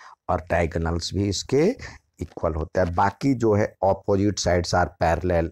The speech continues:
and equal भी होता है। Diagonals are rec-, अ, equal और diagonals of a rectangle bisect each other और all angles of this is, अ,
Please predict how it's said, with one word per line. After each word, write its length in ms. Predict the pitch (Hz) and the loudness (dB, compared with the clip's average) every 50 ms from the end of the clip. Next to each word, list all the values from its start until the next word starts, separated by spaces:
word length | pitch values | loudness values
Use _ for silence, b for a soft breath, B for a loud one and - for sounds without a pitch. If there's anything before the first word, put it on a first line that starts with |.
| - - | -4 -4
and 140 | 92 87 80 | -4 -4 -4
equal 400 | 82 90 85 - - - 80 73 | -6 -8 -10 -6 -4 -4 -4 -4
भी 220 | 67 69 78 90 | -4 -6 -2 -2
होता 440 | 101 104 82 82 80 - _ - - | -2 -2 -2 -4 -6 -8 _ -10 -10
है। 200 | - - - - B B B B B B B B B - - | -10 -10 -12 -16 B B B B B B B B B -14 -4
Diagonals 640 | 80 92 90 90 80 87 92 95 104 110 117 - - - - | -2 0 0 2 2 0 0 2 2 2 0 0 -2 -2 0
are 200 | 87 90 95 107 | 0 2 2 2
rec-, 460 | - 107 92 - - _ _ - 92 90 | 2 0 0 -2 -4 _ _ -6 -2 -2
अ, 260 | 87 87 87 87 85 - - 92 | 0 0 0 0 -2 -2 -4 -4
equal 440 | 95 - - - 131 135 143 170 196 B B B B B - 98 | -6 -6 -4 0 0 2 2 0 -2 B B B B B -2 0
और 120 | 101 92 | 0 0
diagonals 760 | 95 92 87 104 95 92 87 98 98 98 113 127 131 - - | 0 0 0 2 2 2 2 2 2 2 2 2 2 2 0
of 200 | - 95 95 92 101 | 0 0 0 2 0
a 100 | 104 101 - - | 0 0 0 -2
rectangle 580 | 90 95 95 - - - 92 85 90 92 113 113 92 | -2 -2 -2 -2 -2 -2 -2 0 2 2 2 2 2
bisect 680 | 85 90 87 85 - - - 147 - - - - - 85 | 2 2 0 0 0 0 0 0 -2 -4 -8 -10 -10 -10
each 140 | 78 - 78 | -6 -4 -4
other 200 | 71 64 73 - B B B B B B B - - | -4 -4 -6 -8 B B B B B B B 0 2
और 240 | 113 117 113 - - _ 120 | 2 2 2 -2 -4 _ 0
all 380 | 135 156 170 190 202 214 208 | 2 4 4 4 4 4 4
angles 540 | 165 131 117 104 98 92 92 95 - - - - _ _ - - | 2 2 2 2 2 2 2 2 -2 -4 -8 -10 _ _ -2 0
of 120 | 95 87 85 - - | 0 0 0 -4 -4
this 260 | 92 98 101 101 107 104 - - - - b b b b _ _ _ - | -2 0 0 0 0 0 -2 -4 -6 -10 b b b b _ _ _ -2
is, 480 | 87 92 110 131 131 - - - - - _ _ _ _ _ _ _ - - - 226 240 - | 0 2 2 2 0 -2 -4 -4 -8 -12 _ _ _ _ _ _ _ -16 -12 -12 -10 -8 -8
अ, 40 | - | -10